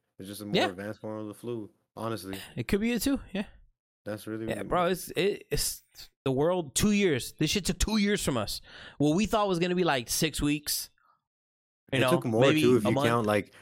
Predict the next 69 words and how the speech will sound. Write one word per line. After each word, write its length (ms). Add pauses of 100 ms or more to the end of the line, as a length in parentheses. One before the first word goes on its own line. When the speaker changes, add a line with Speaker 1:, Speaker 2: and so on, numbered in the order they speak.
(100)
Speaker 1:
all 140
the 80
places 360
that 160
are 60
not 280
open 300
twenty-four 440
hours, 360
like, 360
like 200
our 100
Speaker 2:
Yeah. 160
Speaker 1:
gym. 300 (400)
You 100
know 100
what 60
I'm 40
saying? 220
Like, 120
we 60
used 140
to 80
go 140
there 160
Speaker 2:
Yeah. 40
Speaker 1:
a 20
lot, 360
bro, 240
but 180
now 160
we 80
can't 140
even 180
go 160
there 140
during, 200
so 140
it 120
took 120
a 60
lot 260
from 160
us, 100
bro. 120
It 80
changed 240
a 40
lot 160
of 60
the 80
dynamics, 640
dog. 280 (200)
Speaker 2:
It 120
did, 260
man. 260 (440)
It 100
made 160
me 80
a 80
home, 240
like, 140
I 60
was 140
saying 180
how, 140
like, 260 (600)
my, 380 (260)
like, 240